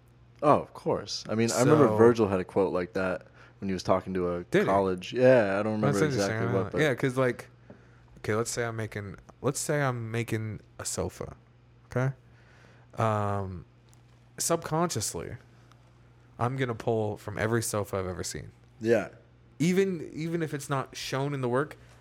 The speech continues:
Speaker 2: my brain is gonna remember almost, or let's say a vast majority of sofas I enjoyed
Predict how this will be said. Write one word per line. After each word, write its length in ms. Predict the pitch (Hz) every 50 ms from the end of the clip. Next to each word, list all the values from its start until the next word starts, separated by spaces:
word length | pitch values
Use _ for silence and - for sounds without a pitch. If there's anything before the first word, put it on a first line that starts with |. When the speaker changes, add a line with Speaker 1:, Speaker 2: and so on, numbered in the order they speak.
| - - -
Speaker 2:
my 140 | 117 127
brain 580 | 131 117 120 120 123 127 120 107 104 98 98 - -
is 140 | - 107 110
gonna 180 | 113 107 104
remember 520 | 101 104 110 127 135 123 101 95 71 - - - - - - - - - - - - - - - - - -
almost, 400 | - 139 147 135 123 113 - -
or 160 | 98 113 120 113
let's 220 | 104 139 135 -
say 120 | - 143 135 127 - -
a 60 | 120
vast 400 | 120 123 117 117 120 - - -
majority 480 | 120 113 113 110 104 101 95 98 117 - - - - - - -
of 80 | 117 -
sofas 380 | - 127 123 113 - 117 104
I 120 | 120 113 107
enjoyed 420 | 107 110 104 95 82 78 95 117